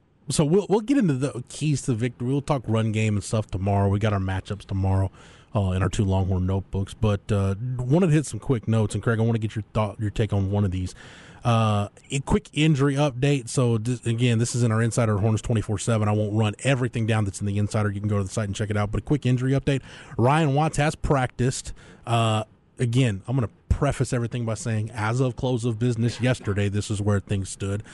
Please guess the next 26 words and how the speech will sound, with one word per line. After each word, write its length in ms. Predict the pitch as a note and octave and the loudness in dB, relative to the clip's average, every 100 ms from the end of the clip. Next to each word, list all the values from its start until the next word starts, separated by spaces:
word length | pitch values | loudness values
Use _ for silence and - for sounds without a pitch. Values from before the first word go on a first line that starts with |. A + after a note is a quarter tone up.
| - - | -20 -4
Uh, 180 | A2 G#2 | 0 0
sounds 460 | - - C#3 G3 G3 | 0 0 2 2 2
like 120 | G3 | 0
Ryan 340 | E3 F#3 F#3 | 2 2 2
Watts 240 | E3+ F#3+ F3+ | 0 -2 -6
should 360 | - A2 B2 | -8 -2 0
be 140 | D3 F3+ | 2 2
good 220 | F3+ F3 | 4 2
to 60 | F3 | 2
go, 240 | E3 D#3+ | 2 2
barring 420 | C#3 A2 B2+ C#3+ | 0 0 2 2
any 140 | B2 C#3 | 2 0
kind 180 | D3 D3+ | 0 0
of 80 | |
setback. 460 | - C#3 A#2 A#2+ A#2+ | 0 -4 0 -2 -2
He 180 | A2+ B2 | -6 0
has 200 | B2+ B2 | 2 2
made 220 | B2+ B2 | 2 2
some 100 | C3 | 0
nice 200 | B2 B2 | 0 -2
progress 500 | - B2+ B2 A#2+ B2+ | -2 -2 0 0 -2
this 240 | - B2+ - | 0 -2 0
week. 280 | A#2+ B2+ - - - - | 0 0 -2 -18 -6 0
Uh, 140 | A2 | 0
Jalen 420 | G2+ B2 C3+ A#2+ | 2 2 2 2
Guilbeau, 640 | G#2 C3 C#3+ C3+ C#3 C#3 | 2 2 4 4 4 4